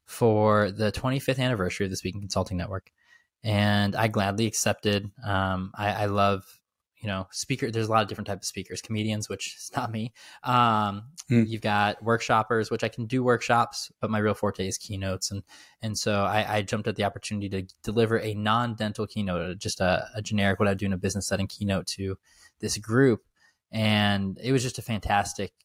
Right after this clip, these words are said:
Speaker 1: uh, probably one of the more fun keynotes I've given, even though I've given that keynote before and since. That one was just special. And I didn't know why at the time, but it re-, reignited that passion for me to get back involved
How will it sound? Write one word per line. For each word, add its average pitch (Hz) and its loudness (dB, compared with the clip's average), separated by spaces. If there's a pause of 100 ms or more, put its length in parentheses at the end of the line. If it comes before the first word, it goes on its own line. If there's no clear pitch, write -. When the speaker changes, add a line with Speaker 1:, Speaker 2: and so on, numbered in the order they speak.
(180)
Speaker 1:
uh, 101 0
probably 151 4
one 147 0
of - -2
the 127 -2
more 117 -2
fun 107 -6
keynotes 95 -6
I've 92 -6
given, 92 -6
even 113 -2
though 107 4
I've 104 0
given 107 -2
that 98 -2
keynote 104 -4
before 101 -2
and 98 -4
since. 98 -6
That 107 2
one 113 0
was 98 -4
just - -4
special. 110 -2
And 98 -2
I 117 0
didn't 143 0
know 117 0
why 104 0
at 107 -4
the 92 -10
time, 92 -6 (460)
but 135 6
it 135 0
re-, 170 4 (100)
reignited 123 2
that - -4
passion - -6
for - -10
me 98 -2
to - -16
get - -6
back 110 0
involved 101 2